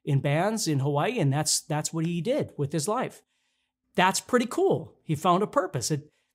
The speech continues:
did he give up on the other thing? I wouldn't say it's giving up. I think it's growing up. I think it's just figuring out what works. Now,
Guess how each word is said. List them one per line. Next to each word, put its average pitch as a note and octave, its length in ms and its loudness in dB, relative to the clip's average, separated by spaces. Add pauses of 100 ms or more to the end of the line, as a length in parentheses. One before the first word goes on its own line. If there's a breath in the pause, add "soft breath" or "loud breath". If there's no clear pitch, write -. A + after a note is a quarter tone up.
(140)
did F#3+ 140 6
he G3+ 60 0
give E3 400 6
up G3 200 2
on G#3+ 100 2
the A3+ 120 0
other A#3+ 120 0
thing? B3+ 340 0
I G#3 120 2
wouldn't B3+ 260 0
say E3+ 220 0
it's C#3+ 120 0
giving C#3+ 340 0
up. A3+ 140 -4
I E3+ 100 0
think G3 360 -6
it's G#3 160 -6
growing E3 580 0
up. A#2 200 -8
I A#2+ 60 -6
think F3+ 180 -2
it's F3 100 0
just - 200 -4 (240)
figuring G#3 420 4
out F#3+ 140 2
what F3+ 100 -4
works. C4 340 -4
Now, D#3 280 2